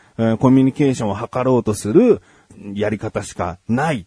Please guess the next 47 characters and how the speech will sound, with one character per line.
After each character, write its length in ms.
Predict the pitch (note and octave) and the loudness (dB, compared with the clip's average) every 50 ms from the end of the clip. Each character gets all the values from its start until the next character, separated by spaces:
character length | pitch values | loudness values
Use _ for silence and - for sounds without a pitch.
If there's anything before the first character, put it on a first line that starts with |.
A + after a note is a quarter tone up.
| _ _ _ | _ _ _
て 80 | G2+ | -4
い 140 | G2+ G2+ A2+ | 0 4 6
う 260 | C3+ C#3 C#3+ C#3 C3+ | 6 6 6 4 4
と 120 | - - C3+ | 2 0 2
こ 140 | - F3 | 4 4
ろ 80 | F#3+ A3 | 6 6
も 120 | A#3 E3 | 6 6
も 140 | B2 B2+ B2+ | 6 4 0
し 80 | B2 - | -2 -4
か 80 | - G#2+ | -8 -10
し 100 | - - | -6 -4
た 120 | - B3 | -4 -2
ら 100 | A#3+ D3 A2 | -2 -2 -2
あ 40 | |
る 80 | G#2+ G#2+ | -2 -4
か 100 | - F#2 | -4 -6
も 100 | F2 F2 | -8 -8
し 120 | - - | -10 -12
れ 80 | E2 D2+ | -12 -12
な 80 | D#2 E2+ | -12 -16
い。 40 | - _ _ _ _ _ _ _ _ _ _ - | -18 _ _ _ _ _ _ _ _ _ _ -6
う 40 | |
ん、 480 | G2+ G2+ G2 G2 F#2 F#2 F#2 F2+ F#2 G2+ | -4 -4 -2 -2 -4 -4 -6 -6 -6 -6
も 60 | B2 | -8
う 40 | C3+ | -2
本 160 | - B3+ B3+ | 0 0 -2
当 160 | - _ - | 0 _ 0
に 80 | C#4+ C#4 | 2 2
分 140 | B3 A3 G3+ | 2 0 -2
か 100 | - C4+ | -8 -12
っ 60 | - | -10
て 160 | _ - A#3+ | _ 0 2
ん 20 | G#3 | 2
だ 80 | E3+ | 4
よ 60 | D3+ | 4
ね。 60 | D3 D3 | 2 2
自 200 | C#3 D3 E3+ E3+ | 2 0 0 2
分 220 | E3+ F3 F3 F3 | 2 2 2 4
で 100 | E3 F3 | 2 2
そ 160 | E3 - F3+ | 2 2 0
う 40 | E3 | 0
や 60 | E3+ E3+ | 0 -4
っ 40 | |
て 160 | F3 _ F3 E3+ | -4 _ -4 -4
人 340 | - - - - F3+ F3 | -4 -6 0 2 4 4
を 80 | F3 F3+ | 4 4
ね、 220 | F3+ F#3 G#3+ C4 | 2 2 -2 -2